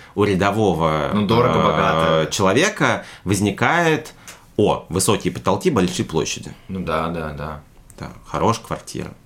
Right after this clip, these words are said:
Speaker 1: Здесь есть одно маленькое "но". Эти большие квартиры и высокие потолки абсолютно не от гуманности были сделаны.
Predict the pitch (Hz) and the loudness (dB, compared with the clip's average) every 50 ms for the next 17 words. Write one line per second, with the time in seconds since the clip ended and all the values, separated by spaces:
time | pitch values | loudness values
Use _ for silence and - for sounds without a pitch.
0 | - - - 98 92 107 139 180 185 - 104 113 143 - - - 98 95 85 98 | -14 -8 -8 -2 2 2 2 4 2 2 2 2 2 0 -2 -2 0 2 2 4
1 | 113 110 95 101 101 95 92 90 - 95 87 87 87 85 78 71 67 - - - | 4 4 4 2 2 2 0 0 0 0 2 2 2 2 0 -2 -4 -8 -14 -20
2 | - - - - - - - - - - - 127 147 147 - 98 85 98 98 95 | -20 -20 -20 -20 -20 -20 -20 -20 -18 -4 0 2 2 2 2 2 2 0 0 0
3 | - 135 123 - 90 - - 101 - - - 156 185 190 - 110 90 90 92 - | 0 2 2 2 0 -2 -4 -4 -4 -2 0 2 2 4 4 2 2 2 2 2
4 | 107 95 - - 80 - - 90 90 87 92 - - - 160 202 233 - - - | 2 0 0 -2 -6 -6 -4 -2 0 0 0 -2 -2 0 0 0 0 -2 -8 -8
5 | - - - - - - 143 131 131 165 - 147 127 117 110 113 110 98 92 98 | -2 -2 -2 0 0 0 0 2 2 2 2 4 4 4 4 4 2 2 0 2
6 | 98 98 101 110 107 101 92 - - 90 80 87 90 87 - - 87 82 80 76 | 2 4 4 2 2 0 -2 -2 -2 -2 0 2 2 2 2 0 0 0 -2 -2
7 | 71 67 - - - | -2 -4 -6 -8 -10